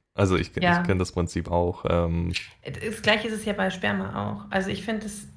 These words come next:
Speaker 2: ist viel angenehmer, wenn er in meinen Mund kommt und ich es einfach sofort schlucken kann, als wenn das irgendwie auf mir ist oder in meinem Gesicht oder noch schlimmer, wenn ich das so im Mund behalten muss oder so und dann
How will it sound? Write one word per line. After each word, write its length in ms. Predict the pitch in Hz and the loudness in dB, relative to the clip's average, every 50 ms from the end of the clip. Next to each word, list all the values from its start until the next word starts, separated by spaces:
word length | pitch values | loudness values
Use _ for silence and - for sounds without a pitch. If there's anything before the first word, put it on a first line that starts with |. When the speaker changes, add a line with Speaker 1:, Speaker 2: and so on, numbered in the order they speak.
| - - - | -16 -12 -8
Speaker 2:
ist 180 | - - - - | -8 -8 -8 -8
viel 300 | - - - 233 233 - | -10 -6 -4 -2 0 4
angenehmer, 840 | - 214 233 240 233 226 208 196 196 196 196 190 202 202 214 208 208 - - - - - _ _ _ - | 6 6 6 6 4 2 2 0 0 0 -2 -2 -2 -4 -6 -8 -10 -14 -16 -20 -20 -20 _ _ _ -12
wenn 420 | 196 190 196 185 185 185 185 180 | -6 -2 -2 0 0 -2 -2 -2
er 260 | 185 202 190 185 185 - | 0 2 2 2 2 2
in 100 | 185 185 | 0 0
meinen 220 | 180 180 175 180 | 0 0 0 2
Mund 260 | 190 214 233 233 226 | 2 2 0 -2 -4
kommt 380 | - - 208 196 196 190 190 190 | -4 0 2 2 4 2 0 0
und 140 | - 185 180 | -2 -4 -4
ich 140 | - - 185 | -4 -4 -6
es 120 | 165 - | -6 -2
einfach 420 | - 190 185 180 - 185 180 185 180 - - - - _ - | -2 -2 -2 0 -2 -2 -2 -2 -8 -12 -18 -20 -20 _ -14
sofort 360 | - - 175 175 185 185 175 | -8 -6 -4 0 0 0 0
schlucken 380 | 180 - 214 214 214 208 190 175 | 2 2 0 0 2 0 -2 0
kann, 420 | 180 180 170 170 180 190 180 - - - - - _ _ - - | 0 0 2 2 2 0 0 -4 -8 -18 -20 -20 _ _ -2 0
als 220 | 190 190 - - | 0 0 2 2
wenn 120 | 190 190 190 | 4 4 4
das 160 | 190 185 180 | 2 0 0
irgendwie 360 | - 190 185 175 180 175 180 | 0 0 2 0 0 0 4
auf 320 | 175 190 202 214 208 - - | 6 6 6 6 2 0 0
mir 240 | 190 185 180 180 | 0 2 2 2
ist 240 | 180 185 180 180 - | 0 0 -2 -2 -4
oder 220 | - - 170 170 - | -4 -2 -2 0 0
in 120 | 185 180 | 2 4
meinem 220 | 175 175 175 175 | 4 4 4 4
Gesicht 560 | 175 180 175 180 - 202 214 208 - - - - | 4 2 2 2 4 2 2 2 0 -4 -6 -4
oder 320 | 175 170 170 170 175 - - - - - - - - | -2 0 0 0 -2 -4 -10 -14 -18 -20 -12 -2 2
noch 220 | 196 202 202 202 | 4 4 4 4
schlimmer, 360 | - - - 190 185 180 180 | 2 -2 -2 -2 0 2 2
wenn 120 | 175 175 175 | 2 2 2
ich 80 | 175 | 0
das 140 | 180 175 - | -2 -6 -4
so 80 | - 185 | -2 0
im 120 | 185 190 | 2 4
Mund 260 | 190 220 240 - - | 4 2 2 0 0
behalten 600 | - 170 160 - 170 175 175 175 175 - 175 170 | 0 0 0 2 0 0 0 0 0 -2 -2 -2
muss 280 | 170 175 175 180 - - | -2 -2 -4 -6 -6 -8
oder 200 | - 175 175 180 | -6 -4 -4 -4
so 160 | - - 180 | -2 -4 -2
und 260 | 180 180 - 87 - | -2 0 0 0 0
dann 360 | 85 87 - - - - - | 2 0 0 -2 -4 -8 -12